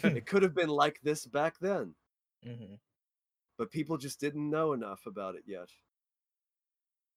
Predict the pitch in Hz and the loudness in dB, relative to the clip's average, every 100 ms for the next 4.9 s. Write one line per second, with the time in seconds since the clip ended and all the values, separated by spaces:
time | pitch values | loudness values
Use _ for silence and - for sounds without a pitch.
0 | - 123 160 170 - 165 170 160 160 - | -6 -2 0 -2 0 2 2 2 0 -2
1 | 165 147 104 - 107 135 147 139 147 143 | 0 0 -2 -8 -6 -4 -4 -2 -2 0
2 | 139 127 - 139 131 - 143 147 151 139 | -2 -2 -4 -4 -4 -4 -2 0 0 -4
3 | - 139 - 127 110 135 131 113 101 104 | -6 -6 -8 -12 -6 -4 -2 -2 -2 -4
4 | 107 - 127 117 123 120 123 - 110 | -6 -8 -8 -6 -2 -2 -2 -4 -8